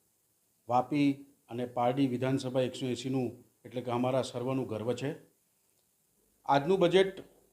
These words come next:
આમ જોવા જઈએ તો વાપી માટે ખુશીની લહેર લઈને આવ્યું છે, કારણ કે વાપીને મહાનગરપાલિકા તરીકે વિકસાવવા માટે એમણે આજે જબરદસ્ત જાહેરાત કરી અને વાપી, ઘણા વખતથી આ વાપીની આ માંગ હતી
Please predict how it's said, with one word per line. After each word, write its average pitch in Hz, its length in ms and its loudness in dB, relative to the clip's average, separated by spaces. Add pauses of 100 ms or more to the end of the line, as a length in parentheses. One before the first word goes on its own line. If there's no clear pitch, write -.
(140)
આમ 175 180 4
જોવા 170 180 6
જઈએ 175 200 6
તો 185 500 0
વાપી 127 380 0
માટે 170 240 2
ખુશીની 170 400 0
લહેર 151 220 6
લઈને 160 220 4
આવ્યું 151 220 4
છે, 165 160 -4
કારણ - 760 -16
કે 151 80 -2
વાપીને 147 460 4
મહાનગરપાલિકા 151 840 2
તરીકે 143 560 0 (200)
વિકસાવવા 139 400 -2
માટે 135 500 0 (280)
એમણે 135 180 0
આજે 131 500 0
જબરદસ્ત 139 480 -4
જાહેરાત 127 520 -2
કરી 135 260 -4 (520)
અને 127 300 0
વાપી, 131 600 2
ઘણા 127 200 2
વખતથી 143 440 0
આ 135 60 2
વાપીની 131 400 0
આ 123 60 -2
માંગ 120 260 -2
હતી 143 340 -6